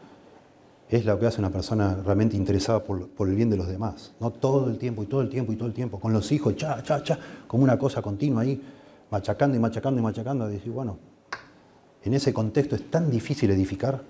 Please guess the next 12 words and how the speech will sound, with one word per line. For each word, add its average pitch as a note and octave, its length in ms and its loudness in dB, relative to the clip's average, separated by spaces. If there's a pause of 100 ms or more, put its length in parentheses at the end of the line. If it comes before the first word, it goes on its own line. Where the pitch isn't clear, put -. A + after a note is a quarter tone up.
y A2 100 2
Pablo D3+ 240 4
lo C3 80 4
sabe. G2 340 -2 (1600)
No B2 120 -4
se B2 140 -2
puede, B2 480 4
o G2+ 60 -4
sea, B2+ 140 -2
es B2+ 60 -4
muy D#3+ 100 2
difícil, C3+ 480 -2